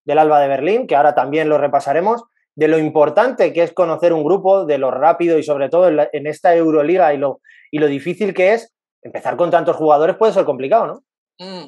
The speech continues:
Speaker 2: yo creo que en este caso no tiene nada que ver con la Euroliga, creo que tiene que ver con el fracaso en competiciones nacionales de Maccabi, que no ha ganado ni la Liga ni la Copa, cosa rarísima y que pasa muy pocas veces, y eso como que ha generado una especie de,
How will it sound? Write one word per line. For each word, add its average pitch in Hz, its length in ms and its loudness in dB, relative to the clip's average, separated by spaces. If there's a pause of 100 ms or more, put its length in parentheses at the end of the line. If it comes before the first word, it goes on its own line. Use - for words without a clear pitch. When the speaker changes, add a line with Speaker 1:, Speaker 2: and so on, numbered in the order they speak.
(200)
Speaker 2:
yo 143 140 -12
creo 208 140 -4
que 190 640 -2
en 143 100 -12
este 170 200 -12
caso 190 200 -10
no 202 80 -12
tiene 185 180 -10
nada 165 160 -8
que 156 80 -8
ver 156 140 -4
con 151 140 -10
la 139 80 -4
Euroliga, 135 360 -8
creo 143 180 -6
que 170 100 -12
tiene 165 260 -12
que 165 80 -10
ver 160 140 -4
con 175 160 -6
el 165 60 -12
fracaso 147 420 -12
en 156 80 -20
competiciones 147 500 -12
nacionales 147 460 -10
de 156 80 -10
Maccabi, 139 340 -8 (720)
que 117 140 -12 (200)
no 123 160 -8
ha 135 40 -6
ganado 143 260 -6
ni 156 100 -10
la 139 120 -4
Liga 143 180 -8
ni 156 80 -12
la 143 140 -8
Copa, 147 340 -8
cosa 135 300 -10
rarísima 127 680 -12 (220)
y 117 280 -18
que 120 100 -14
pasa 127 220 -14
muy 127 80 -12
pocas 131 240 -8
veces, - 760 -12 (160)
y 127 100 -16
eso 143 460 -6
como 135 240 -14
que 143 80 -6
ha 131 40 -6
generado 143 420 -4
una 139 160 -6
especie 139 340 -10
de, 131 560 -4